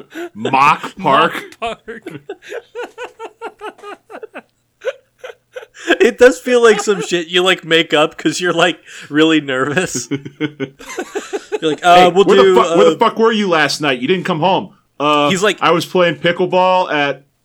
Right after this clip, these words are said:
Speaker 1: Mock Park." <laughs>
Speaker 3: He's, he's, like, looking around the room. He sees, like, somebody eating a pickle. He's like,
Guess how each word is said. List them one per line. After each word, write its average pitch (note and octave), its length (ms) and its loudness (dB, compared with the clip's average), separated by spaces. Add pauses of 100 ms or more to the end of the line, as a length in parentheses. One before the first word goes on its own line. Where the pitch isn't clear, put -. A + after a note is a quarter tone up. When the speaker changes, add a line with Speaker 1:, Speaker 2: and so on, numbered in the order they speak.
(140)
Speaker 1:
Mock D3+ 680 -2 (340)
Park." D#3 600 -2 (560)
<laughs> - 680 -14
Speaker 3:
He's, D#3+ 240 -8 (920)
he's, F#3+ 160 -8
like, G3+ 120 2
looking G3 300 2
around F#3+ 220 -2
the F3 80 -6
room. E3 380 -4
He D#3 160 -6
sees, E3+ 260 -10
like, D#3 120 -6
somebody D3+ 400 -8
eating D3+ 160 -6
a C3+ 60 -12
pickle. D3+ 440 -6
He's C#3+ 160 -12
like, C#3+ 120 -10